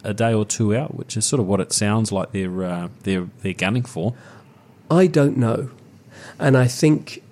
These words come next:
Speaker 2: um, but it's really interesting, and it is, the idea seems to have a strong scientific basis. They're being sponsored by the, the, uh, they, they just won the Singularity Prize at the, the big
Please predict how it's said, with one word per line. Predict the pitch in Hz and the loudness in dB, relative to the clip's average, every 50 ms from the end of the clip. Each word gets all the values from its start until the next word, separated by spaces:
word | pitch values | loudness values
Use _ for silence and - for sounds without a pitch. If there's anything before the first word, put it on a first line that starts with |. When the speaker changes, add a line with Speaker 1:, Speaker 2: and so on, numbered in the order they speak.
| _ - | _ -6
Speaker 2:
um, | 127 - - - - 127 127 - | -4 -4 -4 -4 -6 -8 -6 -2
but | - 135 127 - - - - - - - - - - - - - - - | -2 -2 -2 -2 -4 -10 -14 -14 -18 -20 -20 -20 -20 -20 -20 -12 -4 -2
it's | 143 - - - - 139 | -2 -2 -2 -4 -4 -2
really | 131 123 127 135 139 139 123 127 123 127 - | 2 4 6 6 6 6 6 4 2 2 0
interesting, | - 131 131 123 - 151 135 127 - - - 135 147 165 170 - - - - - - - - - - _ _ | 2 2 2 2 2 0 0 0 0 0 0 0 0 0 -2 -6 -10 -16 -20 -20 -20 -20 -20 -20 -20 _ _
and | - 127 127 123 120 117 117 117 113 113 110 - - - - - _ - - - - - - - - - | 0 2 2 4 4 4 4 2 2 0 -2 -4 -10 -18 -20 -20 _ -20 -20 -20 -20 -20 -20 -20 -4 0
it | 131 131 131 - - - - - - - - - - | 0 0 0 0 -4 -10 -14 -14 -18 -20 -14 -6 -2
is, | 135 127 127 123 113 113 113 - - - - _ - - - - 240 240 - - - | 2 4 4 4 2 0 -2 -6 -8 -10 -12 _ -20 -20 -20 -18 -18 -18 -16 -12 -2
the | 131 135 | 2 4
idea | 127 117 117 113 - - 147 139 147 156 151 147 147 - - | 4 4 2 2 2 4 6 6 8 6 6 4 0 -2 -6
seems | - - - 147 143 147 143 127 - - - | -8 -2 0 2 2 4 2 0 -2 -6 -4
to | - 131 117 | -4 -2 -2
have | 107 123 127 127 120 120 - - - - | 0 0 0 0 0 -2 -4 -10 -10 -8
a | 131 | -8
strong | 123 - - - - 139 123 123 123 120 | -6 -6 -6 -2 0 2 4 4 2 2
scientific | - - 127 123 120 117 - 127 117 - - - - | 0 -2 0 0 -2 -2 -2 -4 -6 -6 -8 -6 -2
basis. | 131 120 127 123 - - 180 175 - - - - - - - - - - - - | 0 2 2 0 0 -2 -4 -4 -6 -8 -12 -16 -20 -20 -20 -20 -20 -20 -4 -2
They're | 131 123 | 0 2
being | 123 120 117 | 2 2 2
sponsored | - - 135 123 120 - - | 0 0 0 0 0 -2 -2
by | 135 127 120 127 | -2 -2 -2 -2
the, | 127 - 127 127 - - - | -2 -4 -4 -4 -4 -4 -4
the, | 131 123 123 135 - - - - | -4 -2 -2 -4 -6 -10 -10 -12
uh, | - - - | -10 -10 -8
they, | - 143 135 131 | -4 -4 -4 -2
they | - 131 120 | 0 0 0
just | - - 117 - | 0 0 2 4
won | 147 131 | 4 4
the | 127 117 | 4 4
Singularity | - 139 123 123 117 113 117 113 113 117 | 2 2 2 2 2 4 2 2 0 0
Prize | - 131 127 131 151 - - | -2 -2 -2 -2 -2 -4 -6
at | - | -6
the, | 147 120 123 135 - - | -6 -4 -4 -6 -6 -6
the | 123 117 | -6 -4
big | 117 - 123 117 | -2 -2 -2 -4